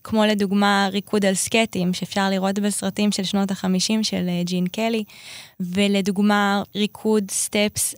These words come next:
על נעלי, אה, בלט פוינט, שהיו מוסיפים להם גם ברזלים ממש בקצות האצבעות, והיו רוקדים על קצות האצבעות,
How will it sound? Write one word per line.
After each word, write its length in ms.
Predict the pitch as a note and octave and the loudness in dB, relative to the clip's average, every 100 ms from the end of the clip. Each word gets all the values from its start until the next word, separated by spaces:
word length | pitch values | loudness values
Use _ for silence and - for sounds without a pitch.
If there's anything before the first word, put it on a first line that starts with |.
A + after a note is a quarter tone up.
| - | -2
על 300 | F#3+ F#3 F#3+ | 0 0 2
נעלי, 640 | G3 F3+ F3+ F#3 F#3 F#3 | 2 2 0 0 0 0
אה, 180 | F#3 F3+ | -2 -2
בלט 440 | E3+ F3+ F#3 G3 - | -4 -2 0 -2 -4
פוינט, 520 | - G#3 F#3 F3 - - _ | 0 2 2 -2 -6 -20 _
שהיו 400 | - G3+ F#3 G3 | 0 2 4 4
מוסיפים 400 | G#3 G3+ G3 G3+ | 4 2 0 2
להם 240 | G3+ G3 G3 | 4 4 2
גם 240 | F#3 F#3 | 2 0
ברזלים 580 | F3 F3 F3 F3+ G3+ G#3 | -2 -2 -2 0 2 2
ממש 320 | F#3 G3+ G#3 | 2 2 0
בקצות 560 | G3+ - - - B3+ B3+ | -4 -8 -6 -2 -2 -2
האצבעות, 680 | G#3+ - F3 F3 G#3+ C#4 - - - - | -4 -4 -2 2 2 0 -4 -20 -20 -2
והיו 220 | F#3+ G3+ | 2 4
רוקדים 360 | G#3+ G3+ A3 A#3 - | 4 2 0 0 2
על 180 | C#4 D4+ | 0 2
קצות 260 | - C#4+ | 0 2
האצבעות, 680 | C4 A#3+ G#3+ A3 C4+ D4 | 2 0 2 4 4 2